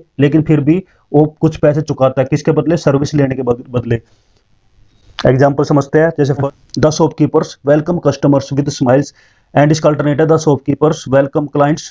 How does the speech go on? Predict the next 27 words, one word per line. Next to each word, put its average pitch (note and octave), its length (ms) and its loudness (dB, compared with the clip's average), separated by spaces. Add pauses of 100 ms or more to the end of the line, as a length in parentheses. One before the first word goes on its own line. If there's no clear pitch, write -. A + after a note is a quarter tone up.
(100)
with C3 200 -2
smiles। A#2+ 400 0 (500)
तो C#3 60 2
दोनों D3+ 220 4
में E3 120 2
difference C#3+ 360 0
है। B2 120 2 (840)
क्या D3+ 100 4
difference D3+ 360 0
है? F3 200 0
यहाँ C#3 140 2
पे D3+ 120 -2
customer D#3 360 2
use D#3 160 4
हुआ D3+ 100 4
है, E3+ 40 2
यहाँ D#3 120 2
पे D3+ 120 -2
clients, B2+ 480 0
लेकिन D3+ 320 2
shopkeeper E3 540 -2
की D#3 140 -4
बात C3+ 240 0
हुई C#3 80 0
है, D#3+ 80 2
shopkeeper D#3 480 -2
हमेशा D3 260 0